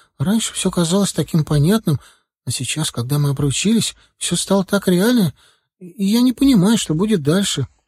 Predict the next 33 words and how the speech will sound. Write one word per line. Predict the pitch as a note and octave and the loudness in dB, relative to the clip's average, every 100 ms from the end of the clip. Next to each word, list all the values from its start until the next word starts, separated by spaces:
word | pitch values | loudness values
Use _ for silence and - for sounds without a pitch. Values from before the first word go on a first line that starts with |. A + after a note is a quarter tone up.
| _ _ - | _ _ -10
Галия | G#2 G#2 G2+ G#2 G2+ | -6 -4 -2 -2 -4
снова | - D3+ C#3+ G#2 | -2 -2 0 0
замолкла, | A#2 C#3 F#3 G3+ F3+ F3 | 0 0 2 0 0 -4
потеряв | D3+ A#2 A2+ A#2 A2+ - | -4 -4 -2 -2 -2 -2
уверенность. | A2+ A#2 G#2+ F2 D#2+ - - - _ _ _ _ _ _ _ _ _ | 0 0 0 -2 -4 -6 -8 -12 _ _ _ _ _ _ _ _ _
«Ну, | A2+ F#3+ C#4+ | -6 -2 -2
как | C#4 C#4+ D4 G3 | 0 2 2 2
будем | E3 D3+ C#3 | 4 4 4
жить?» — | C3 G#2+ E2+ - - | 2 0 -2 -8 -10
решил | G#2 G#2 G2+ - B2+ | -8 -6 -4 -2 0
я | B2 | 2
немного | B2 A#2+ E3+ G3 E3 | 2 2 2 2 0
потроллить | C3+ B2+ C#3+ C#3 D3 C3+ A#2 | -2 0 2 2 4 2 0
невесту, | C#3 C3+ C#3 B2+ - A#2+ A#2 _ _ _ | 0 2 2 0 -2 -2 -4 _ _ _
а | A2+ | -4
заодно | B2+ G3 A#3 C4 | 0 2 2 0
посмотреть | D3+ D3+ C#3+ F3 - | -2 0 -2 0 0
на | C#3 | 2
ее | C3 B2+ C#3 | 2 2 2
реакцию. | C#3 C3+ A2+ - - F#2+ E2 D#2 _ _ _ _ _ _ _ _ _ - | 2 2 0 -2 -6 -6 -8 -10 _ _ _ _ _ _ _ _ _ -6
«Мы | E3 | -2
с | B3 | -2
тобой, | - B3+ C#4 C#4 | 0 0 2 2
как | A3+ G3+ | 0 2
большинство | G3+ G#3 F#3 - B3 | 2 2 2 2 0
советских | - C#3+ G3 - D3 | 2 2 0 0 -2
граждан, | C3 D#3+ G#3+ F#3 F#3 | 2 2 2 0 0
пройдем | D3+ D3+ F3 A#3 C4+ | 0 0 0 2 0
путь | E3+ D#3+ A3 - | 0 0 0 0
обычной | C3+ B2 G3 - E3+ | -2 0 0 0 0
советской | - A#2+ D3 - E3+ | 0 0 0 -2 -2
молодой | C3 A2+ G#2 E3 | 0 0 0 0
семьи. | - A#2+ G2+ A#2 C#3+ | 0 -2 0 0 -2